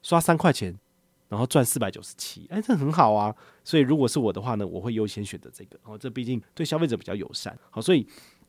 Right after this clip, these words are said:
这样子林林总总看下来，你会发觉不是每一张卡片都是，呃，在每一个项目都是第一名，都得分都很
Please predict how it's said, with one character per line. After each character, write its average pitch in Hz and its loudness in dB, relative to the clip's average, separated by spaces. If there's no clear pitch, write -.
这 233 2
样 214 0
子 135 -6
林 147 0
林 156 4
总 151 2
总 143 2
看 147 -2
下 151 0
来， 113 0
你 107 0
会 127 2
发 120 -2
觉 101 -6
不 156 2
是 214 4
每 110 2
一 123 0
张 131 -2
卡 113 -8
片 127 -2
都 113 0
是， 107 -4
呃， 87 -8
在 175 2
每 120 2
一 107 -2
个 127 0
项 123 0
目 120 0
都 110 0
是 113 -8
第 113 -6
一 110 -6
名， 92 -6
都 104 -8
得 95 -10
分 98 -12
都 98 -10
很 87 -16